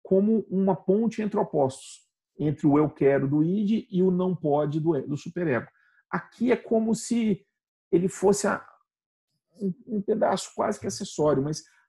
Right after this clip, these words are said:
eu acho que ele, ele, eu, na, na minha ideia, ele, eu tenho essa, essa estrutura que, na realidade, ela tá sob tensão o tempo todo, né? Ela tá ali o tempo todo recebendo essa pressão do id e do superego.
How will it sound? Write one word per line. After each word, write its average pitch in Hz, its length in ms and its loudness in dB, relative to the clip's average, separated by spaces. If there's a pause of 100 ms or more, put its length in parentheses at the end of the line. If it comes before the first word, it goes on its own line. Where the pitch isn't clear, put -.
(120)
eu 160 160 4
acho 185 180 2
que - 100 2
ele, 185 180 2
ele, 160 360 0
eu, 151 200 2
na, 143 100 0
na 120 220 0
minha 127 160 2
ideia, 139 180 4
ele, 180 140 4
eu 135 120 2
tenho 196 320 0
essa, 156 320 -8 (300)
essa - 200 -12
estrutura 139 520 -2
que, - 220 -8
na 254 120 -6
realidade, 190 400 -2
ela 208 140 0
tá 196 160 -6
sob 202 220 -4
tensão 185 420 -8
o 165 40 -10
tempo 190 200 -10
todo, 147 260 -2 (840)
né? - 220 -8
Ela 113 180 -8
tá 143 180 -4
ali 151 240 0
o 175 220 -4 (100)
tempo 254 320 -6
todo 151 540 -2 (500)
recebendo 147 720 0
essa 185 200 -4
pressão 165 500 -6
do 143 160 0
id 139 380 -2
e 208 80 -10
do 180 100 -8
superego. - 500 -12